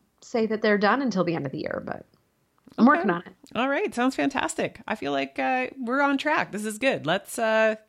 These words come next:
Speaker 2: let's keep
Speaker 1: This is
Speaker 2: getting
Speaker 1: good.
Speaker 2: after it. And if you're
Speaker 1: Yeah.
Speaker 2: listening and you did a list of nineteen for two thousand and nineteen, we wanna hear how you're doing when we're a month and a little bit into the new year. Uh, how's it going? Have you checked anything off your list?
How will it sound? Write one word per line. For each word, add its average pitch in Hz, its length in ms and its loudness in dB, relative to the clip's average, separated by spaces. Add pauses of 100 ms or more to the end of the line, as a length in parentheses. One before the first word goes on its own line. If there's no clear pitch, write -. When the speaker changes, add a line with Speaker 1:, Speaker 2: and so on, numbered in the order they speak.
Speaker 2:
let's - 200 -8
keep - 80 -10
Speaker 1:
This 240 80 -6
is - 40 -18
Speaker 2:
getting 220 220 -2
Speaker 1:
good. 208 40 -2
Speaker 2:
after 240 200 -2
it. - 120 -2 (200)
And 233 100 6
if 220 80 2
you're 302 160 4
Speaker 1:
Yeah. 233 80 6
Speaker 2:
listening 220 380 2
and 165 160 -2
you 175 160 -2
did 233 160 0
a 247 40 0
list 240 360 -2
of 190 200 2
nineteen 175 440 -2
for 185 100 -6
two 180 160 -4
thousand 165 300 -2
and 165 100 -2
nineteen, 165 480 -4
we 208 80 0
wanna 220 220 0
hear 214 180 0
how 202 100 -2
you're 190 300 0
doing 151 380 2
when 143 220 0
we're 147 120 2
a 143 60 2
month 143 400 -2 (100)
and 151 140 -4
a - 20 -2
little 147 220 -4
bit 139 220 -2
into 147 320 -2
the 143 80 -4
new 139 120 0
year. 135 320 -2 (300)
Uh, 139 240 0
how's 165 200 2
it 185 60 -4
going? 226 240 2
Have 143 140 -2
you 135 40 0
checked 131 240 -6
anything 143 280 -2
off 135 180 -2
your 135 80 -4
list? 269 340 0